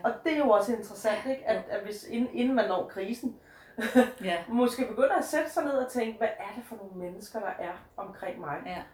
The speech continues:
Speaker 1: Og er der nogen, hvor jeg egentlig ikke ser dem
Speaker 2: Ja.
Speaker 1: godt nok?"
Speaker 2: Ja. Som de egentlig er.
Speaker 1: Som de egentlig er,
Speaker 2: Ja.
Speaker 1: og ser, ser, ser de,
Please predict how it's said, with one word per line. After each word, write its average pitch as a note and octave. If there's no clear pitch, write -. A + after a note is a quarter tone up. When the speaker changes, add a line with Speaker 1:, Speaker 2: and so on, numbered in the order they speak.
Speaker 1:
Og F3
er F3+
der F3
nogen, F3+
hvor G#3+
jeg F#3+
egentlig C4
ikke C4+
ser -
dem -
Speaker 2:
Ja. F3+
Speaker 1:
godt C4
nok?" B3+
Speaker 2:
Ja. F3+
Som F#3+
de F#3+
egentlig D#3+
er. D3+
Speaker 1:
Som C4+
de D#4
egentlig C4
er, A#3
Speaker 2:
Ja. F3+
Speaker 1:
og -
ser, -
ser, C#4+
ser -
de, C4+